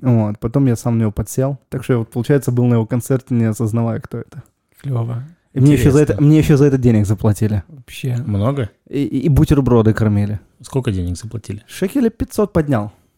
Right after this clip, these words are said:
Speaker 3: Ну,
Speaker 2: Ого.
Speaker 3: это прям
Speaker 1: И это
Speaker 3: ого-го
Speaker 1: ещё не
Speaker 3: было.
Speaker 1: считая, э, бутербродов.
Speaker 3: Ну, каждый бутерброд —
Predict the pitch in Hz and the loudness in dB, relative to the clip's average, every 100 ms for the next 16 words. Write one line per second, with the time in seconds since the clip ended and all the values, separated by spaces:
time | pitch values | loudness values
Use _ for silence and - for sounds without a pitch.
0 | _ 113 117 117 123 127 123 165 160 156 | _ -2 2 2 2 2 0 0 0 2
1 | 147 147 156 175 170 147 180 170 - 180 | 4 6 4 4 4 4 4 4 4 2
2 | 185 170 151 135 - - 139 143 147 143 | 4 6 6 4 2 0 2 2 2 4
3 | 143 120 113 - - 113 104 104 101 98 | 4 4 0 -2 -12 -4 -2 0 0 -4
4 | - 113 104 101 101 107 95 98 | -4 -2 0 -2 -4 -6 -4 -4